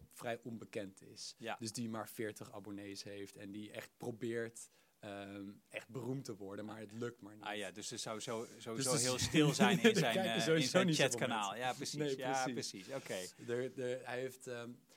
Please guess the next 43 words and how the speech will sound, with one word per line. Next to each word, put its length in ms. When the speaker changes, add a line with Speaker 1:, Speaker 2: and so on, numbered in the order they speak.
Speaker 1:
dat 120
is 60
misschien 240
wel 80
leuk, 140
hij 100
heeft 120
ongeveer 220
even 240
abonne-, 360
evenveel 340
abonnees 320
als 160
dat 160
er 80
zometeen 380
in 120
de 80
zaal 240
zitten. 440
Speaker 2:
Ja. 160
Speaker 1:
Dus 80
dat 200
is 80
wel, 440
eh, 80
dus, 360
Speaker 2:
Dertig 260
Speaker 1:
dus 100
Speaker 2:
mensen. 360
Speaker 1:
Ja, 260
Speaker 2:
Ja. 120
Speaker 1:
en, 220
en 140
ik 100
probeer 280
meer 260
zo'n 120
figuur 360
te 80
pakken 340
die 200
echt, 300